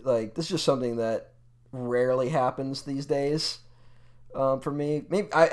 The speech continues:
I think it may just be the streaming age where, like, if I wanna watch a show, I just watch the whole season. You know, but back in the day where it was, like, you had to wait, like, a week for every new episode, when a character showed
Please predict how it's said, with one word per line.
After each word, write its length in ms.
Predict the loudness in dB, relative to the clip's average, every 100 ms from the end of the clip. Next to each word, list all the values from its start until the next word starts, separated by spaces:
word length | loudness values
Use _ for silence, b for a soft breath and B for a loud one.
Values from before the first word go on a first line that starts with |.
| 8
I 20 |
think 120 | 6
it 20 | 4
may 100 | 2
just 160 | 0
be 60 | -6
the 100 | -6
streaming 420 | -8 -6 -4 -2
age 220 | -4 -6 -6
where, 140 | -4
like, 220 | -4 -4
if 140 | -4 -4
I 60 |
wanna 220 | -4 -4
watch 240 | -2 -4 -6
a 40 |
show, 280 | -8 -4 -4
I 80 | -4
just 200 | -8 -8
watch 260 | -6 -6
the 80 | -8
whole 180 | -8 -8
season. 520 | -8 -8 -8 -6 -6 -8 b b b b b b -20 -20 -12
You 80 | -4
know, 120 | -2
but 120 | 0
back 180 | 4 4
in 60 | 4
the 60 |
day 160 | 6 6
where 100 | 6
it 40 |
was, 100 | 0
like, 100 | -6
you 80 | -6
had 360 | -8 -4 -2 -2
to 80 | -4
wait, 540 | -2 -2 -2 -4 -8 -10
like, 220 | -8 -4
a 120 | -4
week 360 | -4 -4 -6 -8
for 260 | -6 -4
every 260 | -2 -2 -4
new 160 | -4 -6
episode, 540 | -6 -4 2 2 0 b b b b
when 220 | 6 8
a 60 |
character 580 | 6 2 2 4 0 -2
showed 420 | -2 2 2 2